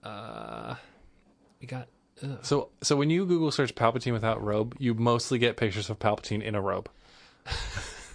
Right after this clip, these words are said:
Speaker 1: So this actually looks like a picture of Palpatine from Battlefront two, the game, the new game, the, the twenty seventeen version.
Speaker 2: Mm-hmm.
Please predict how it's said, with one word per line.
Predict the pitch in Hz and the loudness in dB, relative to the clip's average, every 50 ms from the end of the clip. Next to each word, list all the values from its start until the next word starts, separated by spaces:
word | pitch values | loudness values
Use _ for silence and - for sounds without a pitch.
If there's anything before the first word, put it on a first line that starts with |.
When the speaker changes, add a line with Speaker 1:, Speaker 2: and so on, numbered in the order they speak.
| - - - - - - - - | -14 -12 -12 -12 -12 -16 -14 -8
Speaker 1:
So | - - 160 139 | 0 2 2 4
this | 120 131 135 - | 4 4 4 4
actually | 277 302 - - 370 339 | 2 2 4 2 2 4
looks | 220 151 139 - - | 4 4 2 4 2
like | 190 185 196 | 2 2 2
a | 175 | -2
picture | - - - 123 - - 165 165 | -2 -4 -6 -6 -2 0 0 0
of | 165 165 | 0 -2
Palpatine | - - 131 120 117 - 139 127 - - 147 135 127 127 123 120 123 123 - _ _ _ _ _ | -2 0 0 0 0 0 -2 -8 -4 -2 -2 0 0 0 0 -2 -4 -6 -10 _ _ _ _ _
from | - - - - - 127 120 117 113 113 113 110 107 | -18 -16 -16 -6 0 2 2 4 4 2 2 0 -2
Battlefront | 101 107 95 98 110 107 - 147 135 120 - | 0 2 2 2 2 2 0 -2 -2 -2 -6
two, | - - - 104 98 98 120 175 233 - _ _ _ _ _ _ _ _ _ _ _ _ _ _ _ _ _ _ - | -12 -8 -4 -2 0 2 2 0 0 -4 _ _ _ _ _ _ _ _ _ _ _ _ _ _ _ _ _ _ -4
the | 123 | -4
game, | 98 98 107 104 107 120 131 | 0 2 2 2 2 0 0
the | 123 120 113 | 2 2 4
new | 110 110 110 113 | 4 4 2 4
game, | 117 127 127 127 127 127 117 | 4 4 4 4 2 0 0
the, | 113 107 104 101 98 95 | 0 2 2 2 0 -2
the | 101 | -4
twenty | - - 110 107 101 | -4 -2 -2 -2 -2
seventeen | - 113 104 101 98 - 104 98 | -2 -2 -4 -4 -4 -6 -6 -2
version. | 95 110 113 120 139 160 175 180 | 0 2 2 2 2 -2 -2 -2
Speaker 2:
Mm-hmm. | 127 110 117 113 | 0 0 0 0